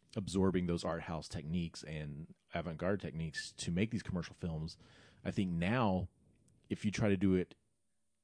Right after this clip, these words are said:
visually, you're fine, but if you try to do that narratively or textually,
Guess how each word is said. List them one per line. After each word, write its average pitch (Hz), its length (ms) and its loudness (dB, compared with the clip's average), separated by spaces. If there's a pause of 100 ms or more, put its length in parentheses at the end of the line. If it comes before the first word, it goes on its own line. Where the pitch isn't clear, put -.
(540)
visually, 131 520 10
you're 71 160 0
fine, 95 520 0
but 82 140 0
if - 140 -6
you 135 60 -2
try 135 180 0
to 98 80 6
do 95 180 4
that 85 380 0 (540)
narratively 87 680 4
or 78 80 0
textually, 82 840 2